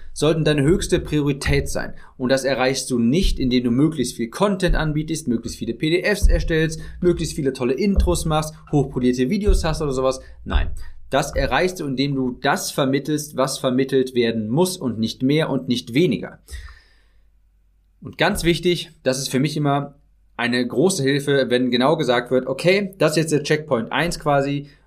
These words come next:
den hast du, den erreichst du, wenn du jetzt als nächstes dein Digistore-Konto erstellst, die Mitgliedersoftware runterlädst,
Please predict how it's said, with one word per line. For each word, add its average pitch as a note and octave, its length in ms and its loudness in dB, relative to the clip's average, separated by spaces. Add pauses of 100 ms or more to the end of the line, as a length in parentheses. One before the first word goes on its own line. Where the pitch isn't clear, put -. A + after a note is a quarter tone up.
(480)
den B2+ 140 4
hast D3+ 200 -2
du, C#3 60 -8
den A#2 140 -2
erreichst A#2+ 420 0
du, C3 140 -4
wenn D#3 160 2
du E3 80 0
jetzt B2 260 2
als A2+ 220 -2
nächstes D3+ 680 0 (280)
dein F#2+ 120 -8
Digistore-Konto B2+ 600 0
erstellst, A#2 540 0 (200)
die G#2 80 -4
Mitgliedersoftware B2+ 600 0
runterlädst, A2+ 560 0